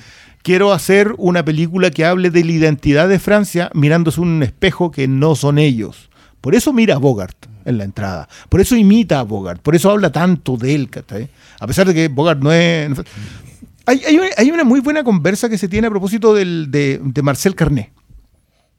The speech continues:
que es como el, eh, el, el, el primer filmador del noir. Tú, tú mirás las películas de, de, de Carné y, no sé, pues, El Muelle de las Brumas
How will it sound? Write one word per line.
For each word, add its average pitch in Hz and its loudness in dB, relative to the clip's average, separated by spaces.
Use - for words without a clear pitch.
que 165 -4
es - -8
como 185 2
el, 165 4
eh, 131 0
el, 120 -6
el, 135 -8
el 156 -2
primer 190 0
filmador 190 0
del 151 0
noir. 135 2
Tú, 151 -4
tú 139 -8
mirás 165 0
las 180 -2
películas 175 -2
de, 170 -2
de, 147 -2
de 135 -4
Carné 139 0
y, 143 0
no 135 -8
sé, 160 -4
pues, 131 -4
El - -6
Muelle 156 2
de 135 0
las 117 -6
Brumas 190 -2